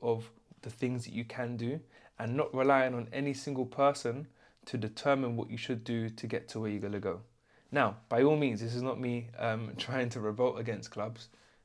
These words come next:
Club schedules are great. It's what's got people to where they are now. But as we've seen in this scenario, even with the footballers at the moment in, that are able to play and compete,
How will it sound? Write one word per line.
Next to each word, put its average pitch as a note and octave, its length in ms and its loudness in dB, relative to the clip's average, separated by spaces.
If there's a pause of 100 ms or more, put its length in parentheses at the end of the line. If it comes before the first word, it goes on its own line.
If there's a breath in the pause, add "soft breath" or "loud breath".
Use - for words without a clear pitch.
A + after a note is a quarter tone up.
(140 soft breath)
Club C3+ 220 6
schedules B2 380 0
are G#2+ 100 2
great. A2 320 -2 (280)
It's - 160 -12
what's A#2+ 240 -2
got A2+ 200 -4
people A#2 320 -2
to A2+ 120 -6
where G#2+ 160 -2
they A2 120 -2
are G#2 120 2
now. G#2 220 -6 (840)
But - 420 2 (680 loud breath)
as A#2+ 180 -2
we've B2 140 -4
seen C#3 260 2
in B2 80 -2
this C3+ 160 0
scenario, A2 480 0
even D3 300 0
with C3 140 0
the B2+ 60 -8
footballers A#2+ 560 -4
at A2+ 120 -8
the A2+ 80 -8
moment B2 400 -4
in, A#2 280 -4 (260 loud breath)
that A2 80 0
are G#2 120 6
able D3 220 6
to - 120 -2
play A2 240 0
and A2 120 -6
compete, A2+ 380 -6